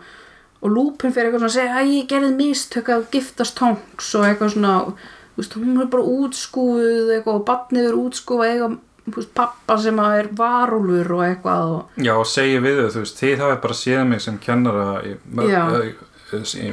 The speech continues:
Speaker 2: vörn í gegn myrkum öflum og hérna í, í Fönixreglunni, þú veist, en fyrir utan, þú veist, þetta, þú veist, þarna úti, þá, þá, þá sætir hann miklum fordómum
Speaker 1: Já.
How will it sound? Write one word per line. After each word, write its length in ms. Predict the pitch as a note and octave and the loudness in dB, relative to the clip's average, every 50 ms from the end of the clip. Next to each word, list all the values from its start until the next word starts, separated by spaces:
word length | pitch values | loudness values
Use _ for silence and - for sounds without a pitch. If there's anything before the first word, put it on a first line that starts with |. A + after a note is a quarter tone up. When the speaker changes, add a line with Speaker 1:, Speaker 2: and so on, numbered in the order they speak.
| A2+ A2 - | -6 -2 0
Speaker 2:
vörn 240 | A2+ A#2 A#2+ A2+ | 0 2 2 0
í 40 | - | 0
gegn 200 | - - - - A#2 | 0 -2 0 0 -2
myrkum 240 | A#2+ - - B2 A2 | -2 0 0 2 2
öflum 300 | G#2+ - G#2+ G#2+ G#2+ G#2 | 4 4 2 2 2 4
og 100 | G#2+ G#2 | 4 4
hérna 240 | A2 A2 A2 G#2+ G#2+ A2 | 2 2 0 -2 -2 -2
í, 180 | A2 G#2 A2 - - - - - - - - - - - - - - - - - - - - _ _ _ _ _ _ _ | -2 -4 -6 -8 -14 -20 -20 -20 -20 -20 -20 -20 -20 -20 -20 -20 -20 -20 -20 -20 -20 -20 -20 _ _ _ _ _ _ _
í 100 | B2+ A#2+ A2 | 0 0 2
Fönixreglunni, 680 | - C3+ C#3 B2 - - G#2+ F#2 G#2 G2+ G2 G2+ G#2+ | 2 2 2 4 4 2 0 2 2 2 2 0 0
þú 160 | - A#2+ A2 G#2+ | -2 -2 -2 -2
veist, 280 | G#2+ G2+ - - - - _ _ _ _ _ _ _ _ _ _ _ _ _ - | -2 -4 -6 -8 -10 -20 _ _ _ _ _ _ _ _ _ _ _ _ _ -2
en 100 | A#2+ G#2+ | -2 -2
fyrir 180 | - A#2+ A#2+ B2 B2+ C#3 D3+ | -2 -4 0 0 2 2 2
utan, 380 | D3+ D3+ - A#2 G#2+ G#2+ G#2 G2+ - - - - - _ _ _ _ _ _ _ _ _ - - | 0 2 2 2 2 2 0 -2 -6 -16 -20 -20 -20 _ _ _ _ _ _ _ _ _ -8 -4
þú 60 | B2 A#2 | -4 -4
veist, 160 | A2 - - | -4 -4 -10
þetta, 600 | - - C3+ A#2+ - - - - A2 G#2 G#2+ A#2 B2 - - - - - - _ _ - - | 0 0 0 0 0 -6 -4 -2 -2 -2 -2 -4 -6 -10 -18 -20 -20 -20 -20 _ _ -12 -6
þú 60 | A2 | -4
veist, 200 | A2 A2 - - - | -4 -4 -4 -6 -4
þarna 220 | A#2 B2+ A#2 B2 B2 | -4 0 2 2 2
úti, 560 | C3+ C#3 C#3+ C3 - - _ G#2+ G#2+ A#2 A2+ - - | 2 0 -2 -2 -4 -6 _ -4 -4 -4 -6 -8 -4
þá, 320 | - - B2 A#2+ B2 A#2+ | 0 2 4 4 4 4
þá, 240 | A#2+ B2 B2 - - - - - _ _ _ _ | 4 4 4 2 2 -4 -14 -20 _ _ _ _
þá 80 | - B2 | -6 -4
sætir 380 | A2+ - C3+ C#3 D#3 D#3 D3+ A2+ | 0 2 4 4 4 2 2 0
hann 160 | A2+ A2+ A2+ A2+ | 0 2 2 2
miklum 640 | A#2+ A2 - - A#2+ A#2 A2 A2 A2+ A2 G#2+ G#2+ | 0 -2 -2 -4 -2 -2 0 0 -2 -2 -2 -4
fordómum 540 | G#2+ - C3+ C3+ D3+ - - - B2+ A2+ A2+ | 0 2 2 2 2 0 -2 -6 -6 -2 2
Speaker 1:
Já. 120 | - F3 | 2 2